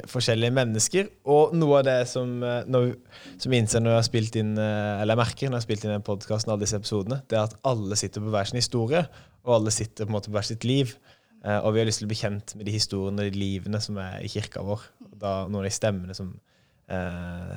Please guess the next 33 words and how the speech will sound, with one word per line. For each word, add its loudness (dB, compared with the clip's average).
snakker -8
om -4
disse -4
livene. -10
Så -2
derfor 6
har 6
vi 4
startet 4
den -2
podcasten, 2
for -4
å -4
kunne 2
dele 4
historier, 2
dele 4
glede, 2
dele 2
sorg, -2
og -2
dele 0
det -2
som -6
ligger -2
på 6
hjertet, 0
og 2
bli 2
bedre 6
kjent 0
med 4
hverandre 0